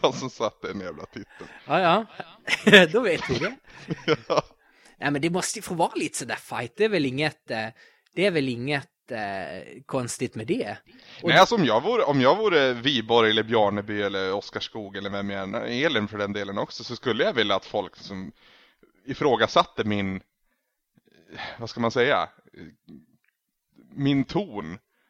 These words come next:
Speaker 1: Och det, för det, någonstans inbillar jag mig i alla fall att om någon så här trycker på mig och säger att nu har du gjort samma sak i fyra, fem år och det börjar kännas gammalt,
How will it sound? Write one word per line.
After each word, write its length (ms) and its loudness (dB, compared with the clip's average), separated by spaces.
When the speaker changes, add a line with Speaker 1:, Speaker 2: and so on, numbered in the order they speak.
Speaker 1:
Och 240 0
det, 300 -4
för 120 -8
det, 160 0
någonstans 680 2
inbillar 380 2
jag 240 4
mig 80 2
i 40 6
alla 120 2
fall 140 -2
att 120 -2
om 80 0
någon 220 -2
så 100 0
här 80 0
trycker 280 -6
på 100 -8
mig 220 2
och 80 0
säger 160 -2
att 100 -8
nu 140 0
har 120 6
du 120 0
gjort 140 -4
samma 300 0
sak 300 -4
i 60 -10
fyra, 260 -8
fem 220 -4
år 180 -4
och 80 -4
det 80 -4
börjar 420 -2
kännas 300 -4
gammalt, 600 -2